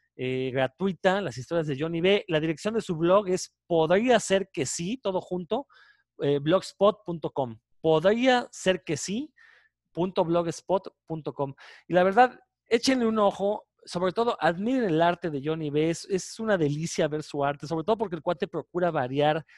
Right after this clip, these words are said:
la técnica entre historia e historia. No, eh, digo, sí repite algunas técnicas, pero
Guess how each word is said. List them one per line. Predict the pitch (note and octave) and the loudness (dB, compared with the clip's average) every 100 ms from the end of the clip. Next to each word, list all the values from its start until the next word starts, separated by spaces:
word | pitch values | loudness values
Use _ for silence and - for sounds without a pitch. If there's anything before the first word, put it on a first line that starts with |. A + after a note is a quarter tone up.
| _ | _
la | C#3+ C3 | -6 -6
técnica | - D#3 F3 D#3 D3 | -6 -8 -6 -4 -4
entre | B2 A2+ A#2 | -6 -6 -8
historia | - D3+ D#3 D3+ B2 | -6 -4 0 0 -2
e | |
historia. | G#2+ - C#3 C3+ D3 | -8 -10 -6 -4 -4
No, | D#3 D3 C#3+ C3 _ _ _ _ | -4 -8 -8 -10 _ _ _ _
eh, | - C#3 C#3+ C#3 | -6 -2 -2 -2
digo, | F#3+ E3+ | 0 2
sí | G#3 | 2
repite | A#3+ F3+ F#3 F#3 | 2 0 0 0
algunas | D3 E3 D3+ - | 0 -4 -4 -2
técnicas, | D3 D#3 D3 E3+ | -2 -2 -4 -4
pero | - A#2+ F#2+ | -4 -6 -6